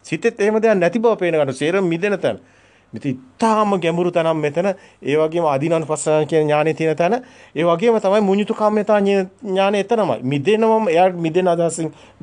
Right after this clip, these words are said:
පිට අදහසක් ඇති වෙන්නේ නැහැ. ඒ ඥානය තුල මිදීමේ ඥානය ඇති වෙනවා. මිදෙන්නේ මේ ඥානෙමයි ඇති වෙන්නේ. අනේ එතනයි පටිසංකා ඥානෙ මග නොමග පැටලව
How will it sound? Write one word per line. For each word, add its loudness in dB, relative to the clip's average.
පිට -4
අදහසක් 0
ඇති -2
වෙන්නේ -2
නැහැ. -20
ඒ 2
ඥානය 0
තුල -2
මිදීමේ -4
ඥානය -2
ඇති -6
වෙනවා. -12
මිදෙන්නේ 0
මේ 0
ඥානෙමයි 0
ඇති -6
වෙන්නේ. -18
අනේ 0
එතනයි 2
පටිසංකා 0
ඥානෙ 0
මග 0
නොමග 0
පැටලව 0